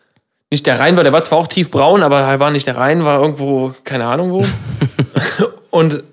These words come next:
Speaker 1: dieser Mann steht da und hat an seinem,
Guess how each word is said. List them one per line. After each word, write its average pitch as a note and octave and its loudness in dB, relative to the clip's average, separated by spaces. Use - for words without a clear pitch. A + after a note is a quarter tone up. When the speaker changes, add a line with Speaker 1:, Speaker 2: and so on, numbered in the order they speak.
Speaker 1:
dieser D3 0
Mann E3+ -2
steht - -2
da C#3+ -2
und C3 -6
hat G3+ -4
an D3+ 0
seinem, D#3 0